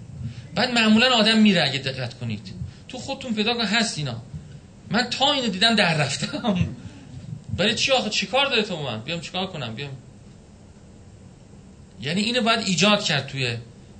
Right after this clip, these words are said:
افراد. فیلم قشنگی ها، فیلم از این حیث که من دارم عرض می‌کنم، از این حیث که آدم بفهمی که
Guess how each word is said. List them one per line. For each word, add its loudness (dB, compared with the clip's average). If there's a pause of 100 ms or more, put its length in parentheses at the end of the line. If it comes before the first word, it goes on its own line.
(260)
افراد. -8 (140)
فیلم 0
قشنگی 4
ها، 4
فیلم 0 (280)
از -2 (240)
این 4
حیث 0
که -10
من -2
دارم -4 (100)
عرض -6
می‌کنم، -8
از -4
این -4
حیث -2
که -4
آدم -2
بفهمی -6
که -6